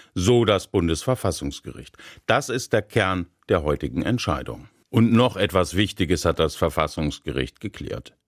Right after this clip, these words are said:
Früher wurden die Vorsitzenden in den Ausschüssen grundsätzlich nicht gewählt, sondern die Fraktion, die den Vorsitz besetzen sollte,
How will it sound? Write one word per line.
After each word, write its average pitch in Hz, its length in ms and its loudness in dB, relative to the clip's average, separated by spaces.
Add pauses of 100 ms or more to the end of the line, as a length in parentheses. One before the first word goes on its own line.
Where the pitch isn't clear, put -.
(360)
Früher 165 380 4
wurden 175 260 6
die 151 80 6
Vorsitzenden 120 800 4
in 90 140 2
den 95 160 4
Ausschüssen 110 580 2
grundsätzlich 101 800 0
nicht 90 440 2
gewählt, 78 640 2 (360)
sondern 117 500 2
die 156 160 2
Fraktion, 170 560 2
die 143 120 2
den 104 180 2
Vorsitz 139 400 -2
besetzen 110 520 0
sollte, 101 360 2